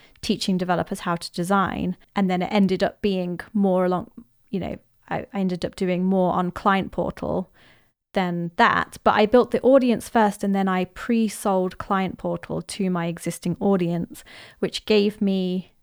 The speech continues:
the funds that I needed to hire a developer. Um, so I went and I actually found a developer and got a rough costing first before I pre-sold it, and just to see how much it would be, how much I would need to raise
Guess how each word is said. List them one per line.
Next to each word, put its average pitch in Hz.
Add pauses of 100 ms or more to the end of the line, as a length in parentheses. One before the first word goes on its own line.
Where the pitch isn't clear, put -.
(160)
the 202
funds 202
that -
I 196
needed 190
to 202
hire 180
a 180
developer. 175 (460)
Um, 175
so 185
I 208
went 220 (280)
and 214
I 214
actually 214
found 254
a 226
developer 185
and 190
got -
a 185
rough 196
costing 185 (140)
first -
before 196
I 185
pre-sold 185
it, 285 (460)
and 196
just -
to 196
see 196
how 196
much -
it -
would 196
be, 202
how 208
much -
I 202
would 196
need 208
to 208
raise 202